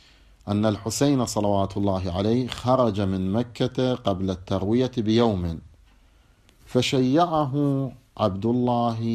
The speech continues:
بن الزبير. طبعًا عبد الله بن الزبير لعين هذا الرجل، هو قصده شنو؟ أن يريد الإمام يخرج من مكة بشكل أو آخر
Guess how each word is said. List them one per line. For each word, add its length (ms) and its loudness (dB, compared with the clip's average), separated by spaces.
بن 220 -4
الزبير. 540 -4
طبعًا 260 -2
عبد 240 -2
الله 180 0
بن 100 -6
الزبير 380 0
لعين 440 0
هذا 240 -4
الرجل، 300 -12
هو 160 -6
قصده 460 -2
شنو؟ 360 -4
أن 140 -4
يريد 380 0
الإمام 400 0
يخرج 420 0
من 160 -6
مكة 300 -12
بشكل 540 -4
أو 280 -4
آخر 200 -14